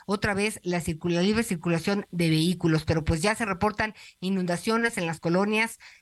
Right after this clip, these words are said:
eh, Mazoja Grande y Mazoja Chico, además de doce comunica-, doce comunidades que están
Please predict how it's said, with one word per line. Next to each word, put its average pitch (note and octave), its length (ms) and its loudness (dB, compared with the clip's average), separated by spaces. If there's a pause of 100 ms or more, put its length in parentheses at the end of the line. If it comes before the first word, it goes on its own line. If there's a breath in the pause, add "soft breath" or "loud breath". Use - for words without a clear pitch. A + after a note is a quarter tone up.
(140)
eh, D3 460 -8 (760)
Mazoja B3 800 0
Grande A#3+ 500 -2
y G#3 140 -2
Mazoja G3+ 500 -2
Chico, A#3+ 360 0
además F#3+ 340 2
de F#3 140 0
doce G#3+ 340 0
comunica-, E3 680 -2
doce A3 280 0
comunidades F#3 600 2 (260 loud breath)
que F3 80 -4
están G3+ 380 -2